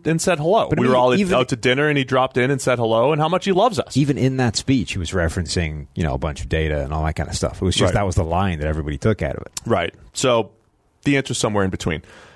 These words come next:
Speaker 1: Uh, anyway, let's get back to who's gonna sign Sue, because I'm looking
Speaker 2: Raiders, I
Speaker 1: I
Speaker 2: just
Speaker 1: think the
Speaker 2: told you.
Speaker 1: Colts would. I don't think they're going to.
Speaker 2: Whatever.
Speaker 1: So who else takes a shot at this?
Speaker 2: I, I'm already done.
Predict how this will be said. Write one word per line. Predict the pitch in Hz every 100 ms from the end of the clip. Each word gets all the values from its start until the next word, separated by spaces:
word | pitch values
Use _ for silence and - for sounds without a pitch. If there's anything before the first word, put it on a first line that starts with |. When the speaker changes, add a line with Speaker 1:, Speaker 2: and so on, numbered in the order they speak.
| - -
Speaker 1:
Uh, | 117 -
anyway, | 185 156 120
let's | 143
get | -
back | 190 170
to | 147
who's | 165 151
gonna | 156
sign | - 131 104
Sue, | - 151 98
because | 117 131 113
I'm | 113 123
looking | 147 147 135 120 - 85
Speaker 2:
Raiders, | 160 - -
I | 131
Speaker 1:
I |
Speaker 2:
just | 139
Speaker 1:
think | 175
the |
Speaker 2:
told | 226
you. | 196
Speaker 1:
Colts | 160 165
would. | 143 -
I | -
don't | 226
think | 220
they're | 185 107
going | 101 208 240
to. | - - - -
Speaker 2:
Whatever. | 73 - - - _ _ _ _ _ -
Speaker 1:
So | -
who | 143 160
else | 180 -
takes | - -
a | 87
shot | 92 -
at | - -
this? | - - - - - -
Speaker 2:
I, | 80 80
I'm | 92 104
already | 104 85
done. | 92